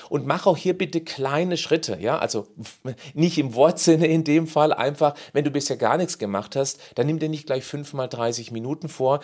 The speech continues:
dann fang zum Beispiel mit fünfmal fünf Minuten an, was du vielleicht bisher noch gar nicht gemacht hast und jede Woche steigerst du um weitere fünf Minuten.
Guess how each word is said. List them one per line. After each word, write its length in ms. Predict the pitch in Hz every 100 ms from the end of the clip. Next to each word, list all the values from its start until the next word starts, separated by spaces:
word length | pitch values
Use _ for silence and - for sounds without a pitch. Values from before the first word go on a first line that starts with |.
| -
dann 120 | 120 120
fang 240 | 254 254
zum 160 | 196 170
Beispiel 360 | 180 - 165
mit 120 | 147
fünfmal 560 | - 180 196 - 151 165
fünf 400 | 165 247 277 -
Minuten 420 | 139 113 98 107
an, 200 | - 101
was 140 | 127 -
du 100 | 165
vielleicht 240 | 170 165
bisher 240 | 170 170
noch 120 | 160 151
gar 180 | 147
nicht 140 | 147 139
gemacht 380 | 147 190 - 113
hast 160 | -
und 120 | 135
jede 300 | 131 185 220
Woche 220 | 170 165 165
steigerst 480 | - 127 151 147
du 60 | 120
um 100 | 117
weitere 320 | 120 139 135
fünf 320 | - 131 -
Minuten. 400 | 117 110 143 117